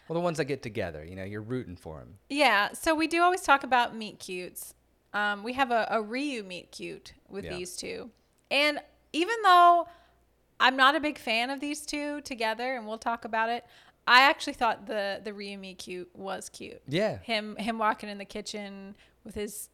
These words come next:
Speaker 2: you know,
Speaker 1: With
Speaker 2: two,
Speaker 1: his drip.
Speaker 2: with his tiny tee. <laughs>
Speaker 1: No, he's got some drip on this outfit, you know what I'm saying?
Speaker 2: His drip.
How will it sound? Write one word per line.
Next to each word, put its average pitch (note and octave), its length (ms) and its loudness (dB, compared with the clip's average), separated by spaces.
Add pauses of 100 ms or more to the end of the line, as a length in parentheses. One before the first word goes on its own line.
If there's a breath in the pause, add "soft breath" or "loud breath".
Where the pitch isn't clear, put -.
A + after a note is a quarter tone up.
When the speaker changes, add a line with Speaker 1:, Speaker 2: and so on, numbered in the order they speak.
Speaker 2:
you G#3 120 -10
know, F#3+ 140 -10
Speaker 1:
With C3 120 -4
Speaker 2:
two, C3+ 60 0
Speaker 1:
his B2 140 0
drip. C#3 240 4
Speaker 2:
with - 80 2
his A3+ 140 -2
tiny A#3 340 0
tee. A#3+ 420 -6
<laughs> - 40 -8
Speaker 1:
No, D#3+ 120 0
he's E3 140 -2
got E3+ 160 2
some G#2 160 -8
drip G#2+ 300 -4
on F#2 120 -6
this F#2 160 -10
outfit, A2 360 -8
you E2+ 60 -10
know G2+ 60 -8
what A2+ 40 -6
I'm B2+ 60 -8
saying? D#3 220 -8
Speaker 2:
His F3+ 140 -8
drip. G#3 300 -14